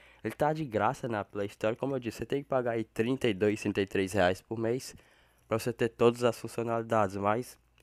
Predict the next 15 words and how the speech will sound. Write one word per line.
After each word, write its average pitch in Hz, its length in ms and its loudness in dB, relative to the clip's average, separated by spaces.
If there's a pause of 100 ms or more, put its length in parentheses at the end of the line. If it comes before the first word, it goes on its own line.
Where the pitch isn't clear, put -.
né, 101 240 -2 (480)
usando 104 400 0
aí 101 180 2
de 98 140 -4
graça 113 380 0
você 120 120 -8
já, 110 140 -2
já 110 100 0
consegue 104 680 -2
esse, 101 600 -2 (520)
esse - 200 -4
resultado 104 520 0
bem 101 200 -2
interessante, 110 880 -4
tá? 87 180 -6